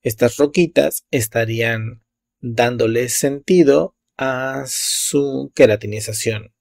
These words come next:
a la protección que resiste hasta bombas de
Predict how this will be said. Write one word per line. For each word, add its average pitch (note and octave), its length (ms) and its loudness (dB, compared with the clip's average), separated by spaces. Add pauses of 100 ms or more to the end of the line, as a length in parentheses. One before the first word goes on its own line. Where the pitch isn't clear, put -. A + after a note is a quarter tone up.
(100)
a B2+ 100 -10
la A2 140 -10
protección F3 760 2 (500)
que C3+ 120 4
resiste A#2 520 2
hasta G#2+ 280 -4
bombas F#3 680 2 (100)
de A#2 560 -4